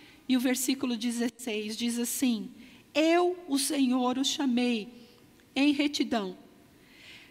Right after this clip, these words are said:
Segurarei firme na sua mão." Faz assim com a tua mão aí onde você estiver. Aleluia.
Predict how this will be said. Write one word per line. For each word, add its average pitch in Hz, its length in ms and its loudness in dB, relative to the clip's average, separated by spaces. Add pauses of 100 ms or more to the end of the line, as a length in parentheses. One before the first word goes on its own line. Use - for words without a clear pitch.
(140)
Segurarei 330 800 4
firme 359 460 2
na 359 140 4
sua 349 340 2
mão." 254 480 2 (120)
Faz 302 240 0
assim 294 320 2
com 285 120 0
a - 20 -2
tua 277 240 2
mão 247 240 2
aí 254 240 0
onde 277 160 0
você 269 280 0
estiver. 247 640 -4 (840)
Aleluia. 240 680 -2